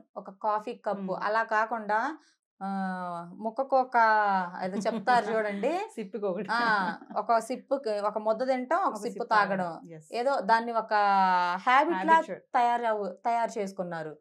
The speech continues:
Speaker 2: ఎస్.
Speaker 1: అలాంటివన్నీ బ్యాడ్ హ్యాబిట్స్, వాటిని అవాయిడ్ చేసుకోవడం చాలా మంచిది.
Speaker 2: ఎస్. So మేడం, finally వ్యూవర్‌కి ఏం చెప్తారు? ఇప్పుడు ఈ ఎనర్జీ డ్రింక్స్ చాలా మంది కూడా ఎక్కువగా యూజ్ చేసేస్తున్నారు. అది
Speaker 1: అవును.
Speaker 2: ఏజ్ కూడా లేదు.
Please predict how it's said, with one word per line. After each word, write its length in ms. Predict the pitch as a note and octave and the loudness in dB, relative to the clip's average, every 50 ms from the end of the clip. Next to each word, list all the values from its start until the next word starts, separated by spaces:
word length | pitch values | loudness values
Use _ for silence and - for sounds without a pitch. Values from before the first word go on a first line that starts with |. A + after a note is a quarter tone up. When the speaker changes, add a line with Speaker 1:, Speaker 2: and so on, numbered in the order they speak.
| _ _ | _ _
Speaker 2:
ఎస్. 140 | D#3 D#3 D3+ | -18 -6 -2
Speaker 1:
అలాంటివన్నీ 600 | F#3+ A3+ A#3+ B3 B3+ C4 B3+ B3 A#3+ A#3+ A#3+ B3+ | 0 0 0 0 -2 -2 -4 -4 -4 -4 -4 -4
బ్యాడ్ 300 | A#3 G#3 A3 A3 A3 A3 | -4 -2 0 0 0 -2
హ్యాబిట్స్, 440 | G#3 A3+ G#3 G3 F#3+ F#3 F#3+ - - | -4 -6 -6 -4 -4 -6 -8 -8 -6
వాటిని 280 | A#3+ A3 G3+ G3 G#3 G3 | -4 -4 -4 -4 -4 -4
అవాయిడ్ 380 | F#3+ G3 G#3+ A3 A3 G#3+ G#3 | -2 0 0 -2 -2 -4 -8
చేసుకోవడం 360 | G#3 F#3+ F#3+ - F#3+ F#3+ G#3+ A#3 | -10 -10 -10 -8 -8 -8 -8 -8
చాలా 320 | - G#3+ F#3+ F#3 G3 A3 | -6 -4 -4 -2 -2 -4
మంచిది. 500 | A3 F#3+ D#3+ D#3+ C#3+ - C#3 D3 C#3+ - F3+ D#3 | -4 -6 -8 -10 -12 -14 -18 -18 -18 -20 -20 -20
Speaker 2:
ఎస్. 80 | D#3 | -20
So 280 | _ _ _ _ A3+ A3 | _ _ _ _ -14 -12
మేడం, 140 | A3+ A3+ G#3 | -10 -10 -10
finally 500 | G3 G3 E3+ F3 F3+ F#3 F#3 G3 F#3+ F3+ | -8 -8 -8 -8 -8 -8 -8 -8 -8 -8
వ్యూవర్‌కి 360 | E3+ E3+ E3+ F3+ E3+ - E3+ | -10 -12 -12 -12 -12 -12 -14
ఏం 120 | D#3+ D#3+ D#3+ | -16 -14 -16
చెప్తారు? 280 | D#3+ D#3 _ E3 D#3+ E3 | -18 -20 _ -18 -18 -16
ఇప్పుడు 160 | D#3+ E3+ E3+ | -16 -16 -14
ఈ 20 | |
ఎనర్జీ 360 | E3+ E3 F3 F3+ F3 F3+ F#3+ | -14 -14 -14 -16 -14 -12 -14
డ్రింక్స్ 380 | F#3 F3 F3 F3 F3 F3 _ F#3 | -14 -12 -14 -18 -18 -18 _ -14
చాలా 260 | E3+ E3+ F#3 F3+ G3 | -10 -8 -6 -6 -6
మంది 280 | G3+ F#3+ F3+ F3 F3 F3 | -6 -8 -10 -12 -14 -18
కూడా 300 | F#3 F3+ F3 F#3 A#3 B3 _ _ _ _ _ _ _ _ _ _ - | -16 -14 -12 -12 -12 -14 _ _ _ _ _ _ _ _ _ _ -18
ఎక్కువగా 420 | F#3 F#3+ _ _ - C#4+ D4 D4 C4+ | -18 -18 _ _ -2 0 0 2 0
యూజ్ 260 | B3 A#3+ G3 - A3 | 0 -2 -4 -2 -4
చేసేస్తున్నారు. 440 | G3 F#3+ F3+ F3 F3+ F3 E3+ E3 E3+ | -2 -2 -2 -4 -6 -10 -12 -12 -10
అది 100 | F3 F#3 | -8 -8
Speaker 1:
అవును. 140 | F#3 F#3+ G3+ | -4 2 4
Speaker 2:
ఏజ్ 280 | G#3+ A#3 C4 A#3+ C4 | 4 4 4 2 0
కూడా 200 | C4 C4+ C4 B3+ | -2 0 0 0
లేదు. 460 | A#3+ G#3+ G3 G3 F#3+ A3 C#4+ D4 - | 0 -2 -4 -4 -4 -4 -6 -6 -12